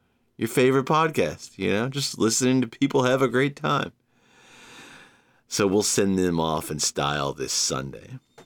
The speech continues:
Humans, I said we'd talk about the movie Jerry Maguire for a little bit. I think it's on, like, Netflix or something right now. It was on cable recently.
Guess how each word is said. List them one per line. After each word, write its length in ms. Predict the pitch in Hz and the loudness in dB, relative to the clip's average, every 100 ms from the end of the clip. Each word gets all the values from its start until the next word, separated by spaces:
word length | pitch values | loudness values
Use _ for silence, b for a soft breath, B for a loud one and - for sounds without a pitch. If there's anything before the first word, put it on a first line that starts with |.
| _ _ B 101 B | _ _ B -20 B
Humans, 280 | 165 170 160 | 2 4 4
I 60 | |
said 180 | 160 214 | 2 2
we'd 160 | 165 117 | 2 0
talk 300 | 135 101 98 | 0 0 0
about 340 | 87 82 - | 0 0 -2
the 80 | 82 | -4
movie 400 | 85 87 82 82 | 0 0 2 -2
Jerry 480 | 71 80 82 80 85 | -2 -2 2 2 0
Maguire 640 | 82 78 78 78 82 80 | -2 -2 0 0 0 -2
for 180 | - 87 | -2 -2
a 60 | |
little 240 | 85 87 85 | 0 0 -2
bit. 320 | 82 85 - b b b b b b b _ _ _ _ - - | -2 -2 -4 b b b b b b b _ _ _ _ -20 -20
I 100 | - - | -20 -18
think 160 | - | -14
it's 200 | 82 - | -12 -6
on, 300 | 76 76 69 | -4 -4 -6
like, 380 | 67 73 - - _ _ b b b b b b b b b b b b _ | -8 -12 -14 -20 _ _ b b b b b b b b b b b b _
Netflix 640 | 82 98 - - 92 92 95 | -8 -6 -4 -4 -2 -2 -2
or 60 | |
something 420 | 87 95 87 90 | -2 -2 -2 -2
right 220 | 87 85 80 | -2 -2 -2
now. 320 | 85 85 85 | -2 -2 -2
It 40 | |
was 120 | 90 | -2
on 80 | 107 - | -4 -6
cable 600 | - 92 95 90 87 87 | -4 -2 0 2 0 0
recently. 1000 | 85 85 80 85 73 80 85 85 85 | 0 -2 -2 -4 -6 -4 -2 -2 -2